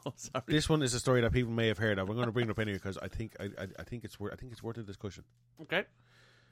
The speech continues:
Speaker 2: Prisoner claims his life sentence was served as he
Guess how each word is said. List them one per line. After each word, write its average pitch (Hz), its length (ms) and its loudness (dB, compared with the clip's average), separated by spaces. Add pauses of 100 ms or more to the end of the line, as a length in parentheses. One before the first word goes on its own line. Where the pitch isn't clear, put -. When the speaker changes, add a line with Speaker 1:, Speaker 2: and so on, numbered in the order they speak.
(180)
Speaker 2:
Prisoner 165 320 4
claims 131 320 4
his 117 140 0
life 147 180 6
sentence 131 380 -2
was 110 160 0
served 107 460 2
as 98 140 -4
he 104 100 -4